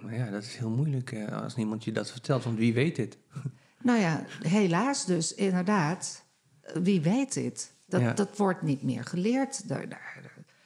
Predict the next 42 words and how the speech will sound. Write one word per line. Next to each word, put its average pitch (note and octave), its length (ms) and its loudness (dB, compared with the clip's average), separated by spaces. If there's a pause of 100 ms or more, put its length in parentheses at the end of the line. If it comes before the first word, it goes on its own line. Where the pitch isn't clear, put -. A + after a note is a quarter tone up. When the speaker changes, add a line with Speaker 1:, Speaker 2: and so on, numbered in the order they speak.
(500)
Speaker 2:
nou - 160 -6
ja, - 60 -4
daarom C#3+ 600 2 (420)
geef C3 300 0
ik A#2+ 140 -2
het C3 120 0
maar C3+ 180 4
zoveel - 360 -4
mogelijk - 320 0
door. B2+ 240 4 (460)
<laughs> E3+ 100 0 (240)
Speaker 1:
En C3 160 4
dus C3+ 220 2
dan, C3+ 280 0
dan C#3 160 4
ben C#3 120 4
je C#3 80 4
de, B2 80 4
eh, A2 640 2
eh, A2+ 120 -2
adolescent A2+ 720 2
en B2+ 80 4
dan A2+ 120 4
ga A2+ 100 4
je G#2+ 200 2
materialiseren. A2 1000 2
Dus B2+ 140 0
je A2 100 -4
ga G2+ 80 -4
je, G2+ 160 -2
zeg G#2 160 -6
maar, G#2 120 -4
in A2+ 100 2
de G#2 60 2
wereld A2+ 300 2
zetten G#2+ 280 -2
wat G#2 160 0
je A2+ 60 -10
had G2+ 260 -4
Speaker 2:
Ja. - 180 2
Speaker 1:
gedroomd. G#2+ 580 0 (280)
Speaker 2:
Ja. B3+ 100 0